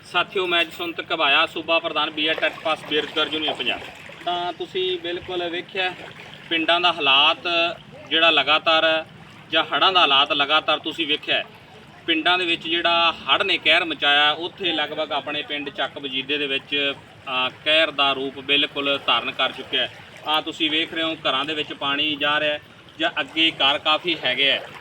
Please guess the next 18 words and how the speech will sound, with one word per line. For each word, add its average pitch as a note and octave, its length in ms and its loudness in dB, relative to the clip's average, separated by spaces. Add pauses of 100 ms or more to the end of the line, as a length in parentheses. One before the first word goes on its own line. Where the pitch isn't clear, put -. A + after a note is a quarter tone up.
(100)
ਉਹਨਾਂ F3 200 -2
ਦੇ E3 100 -4
ਵਿੱਚ D#3+ 240 -4
ਘਰਾਂ C#3+ 300 -2
ਦੇ D#3 60 -8
ਵਿੱਚ D3+ 260 -8
ਪਾਣੀ C#3+ 340 -4
ਬਿਲਕੁਲ D#3+ 560 -6
ਐਂਟਰ C3+ 260 -6
ਹੋ C#3 220 -10
ਚੁੱਕਿਆ D3 320 0
ਹੈ, C#3+ 120 0 (280)
ਜਾਂ E3+ 260 0
ਅੱਗੇ E3 240 -2
ਪਿੰਡ D#3+ 320 -4
ਹੈ। C3+ 200 0 (380)
ਪਿੰਡ F3 300 -2
ਬਿਲਕੁਲ F3 500 -2